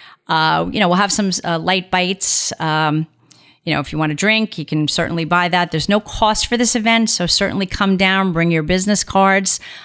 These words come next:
Uh, it's a great time to network and help, uh, one of our Power Business supporters, Angels of Long Island. It's this time of year. Uh, we're in the month of November,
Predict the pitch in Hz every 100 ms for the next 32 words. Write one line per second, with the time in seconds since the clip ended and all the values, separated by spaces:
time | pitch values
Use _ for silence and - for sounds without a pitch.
0 | - 156 156 143 160 180 196 196 - 196
1 | 190 185 - 180 165 160 156 170 - 240
2 | 247 247 - - - - - _ 165 165
3 | 190 190 190 175 175 170 165 214 226 208
4 | 185 170 - - 208 196 180 202 202 -
5 | 185 - 170 165 160 180 185 185 185 170
6 | 175 165 160 151 127 139 - - - -
7 | - - 196 - 208 196 190 175 180 185
8 | 214 - 170 165 165 165 175 196 190 175
9 | 175 175 214 240